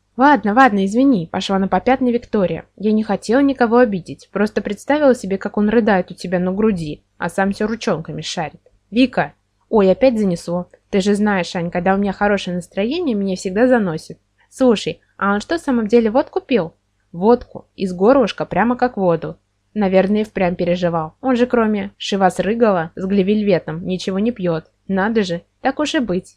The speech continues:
За это разрешу ему убивать меня сегодня, как он пожелает». «Не переусердствуйте», попросила Анна и отключилась.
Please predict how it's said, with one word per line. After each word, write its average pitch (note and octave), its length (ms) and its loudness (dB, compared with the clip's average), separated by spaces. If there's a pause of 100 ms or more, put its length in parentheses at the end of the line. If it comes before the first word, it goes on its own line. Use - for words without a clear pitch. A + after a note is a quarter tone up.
(100)
За F#3+ 140 0
это C#4+ 240 2
разрешу G#3+ 400 2
ему A3 240 2
убивать G3 460 -2
меня A#3+ 120 0
сегодня, G#3+ 360 -4
как - 200 -6
он G3 120 -4
пожелает». F3+ 500 -4 (380)
«Не A3 120 -6
переусердствуйте», A3 960 0 (160)
попросила F#3+ 540 -2
Анна C4 200 2
и A#3+ 40 0
отключилась. E3+ 760 -8